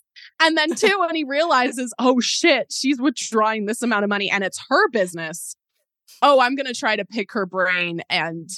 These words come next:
and figure out how she's making all of this money."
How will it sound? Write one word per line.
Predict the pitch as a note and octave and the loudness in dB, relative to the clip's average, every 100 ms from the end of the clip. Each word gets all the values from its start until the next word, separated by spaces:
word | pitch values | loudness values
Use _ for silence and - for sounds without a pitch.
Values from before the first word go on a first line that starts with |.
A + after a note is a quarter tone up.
| _ | _
and | F#3 E3+ E3+ | -4 -4 -4
figure | - G3+ F#3+ | -2 0 0
out | F#3 E3+ F3 | 2 2 2
how | G3 F#3+ | 2 0
she's | - G3+ F#3 | -2 -6 -4
making | F3 F#3 F3+ | -4 -2 -2
all | D#3+ | -4
of | D#3+ | -4
this | E3 E3+ | -6 -2
money." | A#3+ B3+ D#3 G2+ | 0 0 -2 -8